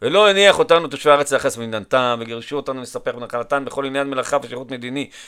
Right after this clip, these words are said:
ואין שיעור, רק המסחור וההלוואה."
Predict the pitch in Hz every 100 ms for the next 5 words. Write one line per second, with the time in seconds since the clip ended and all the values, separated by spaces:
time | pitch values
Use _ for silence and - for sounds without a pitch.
0 | - - 208 208 - 180 202 285 302 160
1 | - _ _ _ 110 - 104 - - 104
2 | 90 90 85 82 82 80 76 76 78 87